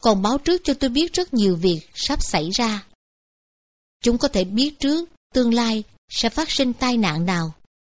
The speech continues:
Chẳng hạn như cuối tháng sáu năm ngoái, hồ ly đã báo mộng cho tôi, nói là tháng bảy sẽ có đại tai nạn. Kết quả, ngày hai mươi mốt tháng bảy, Bắc Kinh phát sinh lục lội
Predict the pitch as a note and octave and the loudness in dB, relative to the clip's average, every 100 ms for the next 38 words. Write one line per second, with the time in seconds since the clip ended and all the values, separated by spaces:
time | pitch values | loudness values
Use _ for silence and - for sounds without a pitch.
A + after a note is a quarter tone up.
0 | _ _ _ _ _ _ - F3+ G#3+ A#3 | _ _ _ _ _ _ 0 2 2 0
1 | D#3 F3 A3 A3 G3+ - - C4 C4+ C#4 | 0 0 2 2 0 -6 -2 0 0 0
2 | - B3+ D4+ B3+ A3 G#3+ A3 D4 - _ | 0 0 2 2 4 2 0 -4 -12 _
3 | _ _ - - A#3 G3 A3+ B3+ C4 C#4 | _ _ -16 0 4 4 4 2 2 2
4 | E4+ G#3 E3+ A#3 A#3 - A#3 A#3 G#3 _ | 2 0 0 0 -2 0 0 0 -4 _
5 | _ _ A#3 D4+ C4 - D4+ D4 F#3+ E3+ | _ _ -2 0 0 0 -4 0 0 0
6 | A#3+ A#3+ A3+ C#4+ A3 D#3+ D#3 A#3 A3 F#3+ | 0 -2 0 0 0 0 0 -2 0 0
7 | D#3 D#3 - _ _ _ _ - - B3 | 0 -4 -8 _ _ _ _ -6 -2 -2
8 | - F3 D#3 G#3+ - - _ _ - F#3+ | 0 -2 -2 -6 -12 -20 _ _ -4 2
9 | G3+ F3+ E3+ A#3 A#3+ A#3 C#4+ - D4 C4+ | 2 2 -2 0 2 4 2 0 -4 0
10 | E3 E3 A#3 _ _ - - B3+ - B3+ | 0 -2 -6 _ _ -12 -2 -2 -2 2
11 | A3 G3+ - D4 - B3 G3+ F3+ F#3 E3+ | 4 2 0 0 2 4 4 2 2 0